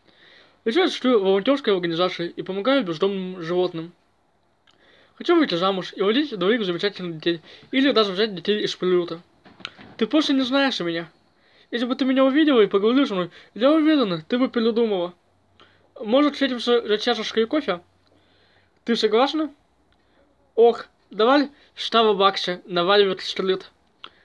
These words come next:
Ночью в два пятьдесят шесть, чтоб, типа, я там умру. Информация доступна только пользователям с подпиской. Поддержка Жуема.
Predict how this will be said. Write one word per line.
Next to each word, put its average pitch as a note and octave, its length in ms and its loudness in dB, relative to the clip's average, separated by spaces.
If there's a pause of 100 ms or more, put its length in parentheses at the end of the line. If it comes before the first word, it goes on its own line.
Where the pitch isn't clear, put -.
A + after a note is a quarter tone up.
(200)
Ночью F#3 400 0
в D#3+ 240 -12
два F3 220 0
пятьдесят E3 420 -2
шесть, - 360 -4 (1000)
чтоб, - 480 0 (440)
типа, F#3 220 -4
я F3 140 0
там E3+ 320 -2
умру. F3 460 -2 (1000)
Информация G3+ 580 0
доступна A3 340 -4
только C4 320 2
пользователям F#3 640 2
с - 80 -12
подпиской. E3 720 -4 (1160)
Поддержка D4 380 0
Жуема. A3 460 0